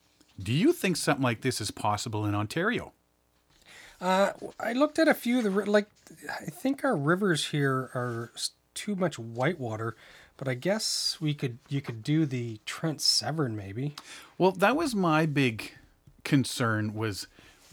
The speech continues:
Speaker 1: where, where in Ontario here, and now I'm talking
Speaker 2: You'd
Speaker 1: within
Speaker 2: need water flow.
Speaker 1: three, four hours of Toronto.
Speaker 2: Yeah.
Speaker 1: You would need, it's gotta be flat.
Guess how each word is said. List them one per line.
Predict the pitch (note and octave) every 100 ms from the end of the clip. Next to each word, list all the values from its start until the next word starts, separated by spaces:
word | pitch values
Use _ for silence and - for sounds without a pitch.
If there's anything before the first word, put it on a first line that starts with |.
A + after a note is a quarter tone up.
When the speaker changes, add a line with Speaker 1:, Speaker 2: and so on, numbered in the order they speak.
| A2+
Speaker 1:
where, | D3 A3 A3+ F#3 E3+ - - - C3 A#2+
where | E3 G3+ G#3+
in | F3
Ontario | D#3+ D3 D3 D3 D#3 C#3+
here, | - G#2 F#2 F#2+ - _ _ _ _ -
and | D3+
now | D#3
I'm | F3
talking | E3+ D3 C3+ -
Speaker 2:
You'd | A#2
Speaker 1:
within | A#2+ - A#2 G#3
Speaker 2:
need | A#3 A3+
water | D#3 C3 F3+ F3+
flow. | - G#2+
Speaker 1:
three, | F#2+ C3+ C#3 C3
four | A#2 B2+ A#2+ A#2 A2+ A2
hours | G#2 G#2+ G#2+ G2
of | F#2+ -
Toronto. | - G2+ G2 F2+ F2+ F2+
Speaker 2:
Yeah. | E3+ D#3 G#2+ - - - - _ _ -
Speaker 1:
You | A#2+ C3+ F#3+
would | G#3
need, | D#3 D#3 D#3 -
it's | C#3 C3+ C3
gotta | D3+ E3
be | B2+
flat. | - A#2 G2+ - -